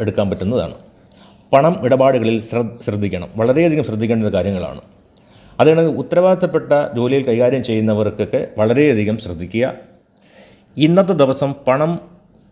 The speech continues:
കടം കൊടുക്കാതിരിക്കുക, കൊടുത്തു കഴിഞ്ഞാൽ അത് തിരിച്ചു കിട്ടുവാൻ വളരെ താമസം വരുന്നതാണ്. അതേ കണക്കിന് ദേവീക്ഷേത്ര ദർശനം നടത്തുന്നത് വളരെ നല്ലതാണ്. അതേ കണക്ക് തന്നെയാണ് മകരക്കൂറുകാർക്ക്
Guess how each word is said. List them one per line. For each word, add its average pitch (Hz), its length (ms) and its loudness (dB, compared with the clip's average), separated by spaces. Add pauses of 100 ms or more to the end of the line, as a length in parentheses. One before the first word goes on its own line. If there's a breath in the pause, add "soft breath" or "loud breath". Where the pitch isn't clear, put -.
(140)
കടം 127 260 4
കൊടുക്കാതിരിക്കുക, 92 800 0 (120)
കൊടുത്തു 120 300 -2
കഴിഞ്ഞാൽ 101 380 2 (220)
അത് 107 120 -2 (100)
തിരിച്ചു 113 280 -2
കിട്ടുവാൻ 95 340 -2
വളരെ 95 160 0 (100)
താമസം 120 380 0
വരുന്നതാണ്. 85 400 -4 (1500 loud breath)
അതേ 165 180 4
കണക്കിന് 165 440 2
ദേവീക്ഷേത്ര 160 600 0
ദർശനം 110 240 -6 (120)
നടത്തുന്നത് 98 500 0
വളരെ 113 280 4
നല്ലതാണ്. 85 400 -6 (1800 loud breath)
അതേ 156 160 4
കണക്ക് 170 240 2
തന്നെയാണ് 139 460 0
മകരക്കൂറുകാർക്ക് 117 760 0